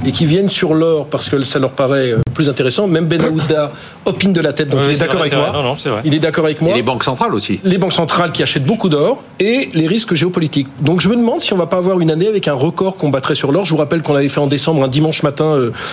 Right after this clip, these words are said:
Speaker 1: à l'aveuglette, plus de deux mille cent dollars sur l'or, mais je pense que ça peut être une très bonne année. Alors comment jouer l'or ? Certainement pas avec les mines d'or parce qu'elles ne font strictement rien, parce que les coûts de production augmentent année après année. Mais je pense que des E T F sur l'or, c'est pas, c'est,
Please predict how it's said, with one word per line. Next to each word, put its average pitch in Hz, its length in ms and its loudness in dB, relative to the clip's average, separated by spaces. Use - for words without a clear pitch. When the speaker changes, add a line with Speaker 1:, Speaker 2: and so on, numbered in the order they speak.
Speaker 1:
à 143 80 0
l'aveuglette, 147 580 0
plus 156 140 0
de 120 40 0
deux 143 120 0
mille 180 180 2
cent - 240 -2
dollars 151 300 0
sur 135 180 0
l'or, 180 180 2
mais 190 100 2
je - 100 -2
pense 233 180 0
que 202 140 0
ça 180 140 -2
peut 180 100 -2
être 170 100 -4
une 196 80 2
très 175 140 0
bonne 170 160 2
année. 175 160 2
Alors 175 160 -2
comment 208 200 0
jouer 165 200 0
l'or ? 185 260 0
Certainement 196 500 0
pas 190 120 -2
avec 165 200 0
les 156 60 4
mines 156 200 4
d'or 165 220 2
parce - 140 -4
qu'elles 135 140 0
ne 131 80 0
font 139 140 0
strictement 139 400 0
rien, 147 200 2
parce 147 140 -2
que - 80 -2
les 123 80 0
coûts - 100 -6
de - 60 -2
production 147 460 -2
augmentent 156 420 0
année 170 220 2
après 165 200 -2
année. 151 300 2
Mais 139 80 2
je 139 80 -2
pense 202 180 -2
que 180 100 -2
des 151 220 2
E 190 60 0
T 190 240 0
F 190 60 -4
sur 165 240 0
l'or, 151 260 0
c'est 151 120 -2
pas, 147 480 2
c'est, 127 140 -2